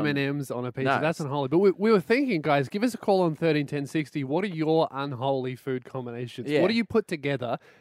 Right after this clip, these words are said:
Speaker 1: that everyone else thinks is gross?
Speaker 2: We've been inspired by Macca's combining a hot apple pie and, uh, McFlurry. And, yeah, do you have any more unholy? Are you doing, like, for example, one that I know someone out there does?
Speaker 1: Mm.
Speaker 2: There's definitely someone who does Dorito cereal.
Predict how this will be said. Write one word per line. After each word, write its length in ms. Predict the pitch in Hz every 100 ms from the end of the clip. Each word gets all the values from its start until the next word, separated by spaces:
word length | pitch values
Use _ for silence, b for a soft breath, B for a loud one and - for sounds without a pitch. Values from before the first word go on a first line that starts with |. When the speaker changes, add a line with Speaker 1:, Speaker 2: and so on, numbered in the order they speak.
| -
Speaker 1:
that 140 | 151
everyone 340 | 147 143 143 135
else 160 | 127
thinks 260 | - 131 127
is 120 | 120
gross? 200 | 127 113
Speaker 2:
We've 120 | 147 135
been 220 | 151 147
inspired 800 | 147 - - 135 143 147 139 123
by 260 | 131 123
Macca's 480 | 120 123 - 127 117
combining 680 | - 123 117 117 117 113 110
a 40 |
hot 240 | 110 127 117
apple 260 | 113 117 104
pie 520 | 123 110 110 113 113
and, 240 | 113 110 104
uh, 280 | 110 110 110
McFlurry. 760 | 117 - - 117 120 135 147
And, 160 | - 127
yeah, 140 | 160
do 140 | 123 143
you 40 |
have 100 | 151
any 100 | 143
more 240 | 143 135 -
unholy? 640 | 131 131 131 127 131 127 -
Are 20 |
you 160 | 143 170
doing, 260 | 170 156
like, 200 | 151 143
for 100 | -
example, 480 | 147 143 156 131 110
one 240 | 127 160
that 140 | 170 160
I 140 | 143
know 360 | 139 147 151 156
someone 420 | - 151 143 131
out 220 | 127 120
there 160 | 120 117
does? 420 | 113 113 107 - -
Speaker 1:
Mm. 140 | 123
Speaker 2:
There's 160 | 131 127
definitely 440 | - 156 160 156
someone 440 | - 127 120 107 139
who 140 | 131
does 240 | 120 117
Dorito 520 | - 117 117 117 110 110
cereal. 480 | - 107 107 95